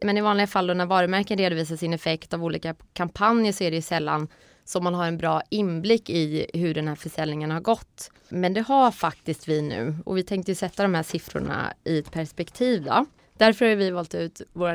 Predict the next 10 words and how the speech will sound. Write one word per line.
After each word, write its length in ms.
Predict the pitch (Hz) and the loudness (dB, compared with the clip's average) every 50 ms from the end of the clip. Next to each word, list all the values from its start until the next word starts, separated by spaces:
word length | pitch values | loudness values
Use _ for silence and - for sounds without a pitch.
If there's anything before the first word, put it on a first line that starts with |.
| 170 | -2
egen 280 | 170 165 160 160 160 165 | -4 -6 -6 -6 -6 -4
bok 320 | 156 156 160 156 - - - - | -4 -4 -4 -6 -8 -12 -12 -8
Badfluence 680 | 175 165 196 214 240 262 254 - - 254 254 240 - | -2 2 4 6 4 4 2 -2 0 0 0 2 2
här 120 | 233 240 240 | 2 2 2
som 140 | 233 214 | 0 -4
släpptes 640 | 202 - 190 180 - - - - 160 165 160 - - - _ - | -4 -2 -4 -4 -4 -6 -4 -4 -4 -4 -4 -8 -12 -14 _ -10
i 360 | - - - - - - - | -10 -10 -10 -8 -8 -6 -6
höstas, 720 | 156 170 190 196 - - - - 220 254 339 359 - - - _ - - - _ _ | -4 -4 -6 -6 -8 -6 2 4 6 6 6 2 -2 -20 -20 _ -20 -20 -20 _ _
hösten 300 | - 190 180 - - 180 | -2 -2 -2 -2 -4 -6
tjugotjugo. 680 | - - 170 165 - 170 - 233 240 240 240 254 254 269 | -4 -4 -4 -4 -2 0 2 2 2 4 6 4 4 4